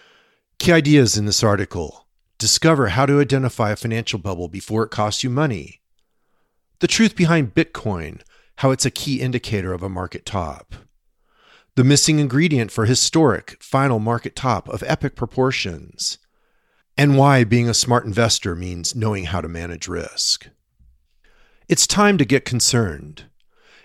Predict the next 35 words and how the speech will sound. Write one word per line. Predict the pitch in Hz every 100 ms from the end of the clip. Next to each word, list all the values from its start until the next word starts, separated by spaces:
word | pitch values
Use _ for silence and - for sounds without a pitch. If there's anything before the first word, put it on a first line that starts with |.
| -
It's | 123
not | 196 196 139
natural | 151 131 - 95
for | -
the | 92 98
U | 104
S | 98
stock | - 110 104
market | 101 90 92
to | -
march | 95 95 -
relentlessly | 107 95 113 120 92 - 101
higher | 98 110 98 87 82 85 _ _
into | 135 - 160
extreme | - - 165
overvaluation | 160 131 123 113 113 110 104 104 - 82 76 - _ _
with | 113 -
almost | 131 123 98 -
no | 107
volatility. | 95 95 90 - 104 92 82 71 - _ _ _ _
It's | - - 135
one-sided. | 151 151 - 156 131 85 71 - - _ _ _
It's | - - -
abnormal. | 98 95 90 95 92 85 78 - _ _ _ _ _ - - _
A | 127
healthy | 185 202 214
market | 160 139 -
rotates | 113 135 - 110 87 -
up | 107
and | 117 107
down | 117 110 95
within | 95 98
an | 98
overall | 101 101 107 101
trend | 98 - 117 85 73 78